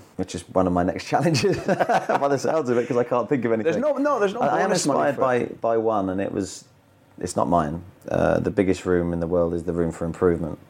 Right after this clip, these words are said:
Speaker 1: I don't know who made it. I don't know who said it. I think various people might have said variations on the same thing. But I heard that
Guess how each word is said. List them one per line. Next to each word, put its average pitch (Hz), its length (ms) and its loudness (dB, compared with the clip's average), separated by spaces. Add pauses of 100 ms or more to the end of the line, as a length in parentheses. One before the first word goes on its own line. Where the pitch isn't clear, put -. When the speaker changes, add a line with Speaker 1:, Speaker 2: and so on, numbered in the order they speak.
(680)
Speaker 1:
I - 40 -4
don't 95 120 2
know 85 60 0
who 98 100 0
made 85 240 2
it. - 80 -2
I 87 80 0
don't 85 120 0
know 82 80 0
who 113 120 -2
said - 240 2
it. - 160 -2 (440)
I 80 40 -6
think 82 180 -2
various 82 300 4
people 78 240 -4
might 78 140 0
have - 100 -6
said 76 180 0 (400)
variations 82 560 4
on 80 80 0
the 80 80 -2
same 82 240 -2
thing. 85 340 0 (420)
But - 80 0
I 101 40 4
heard 160 220 0
that - 340 -2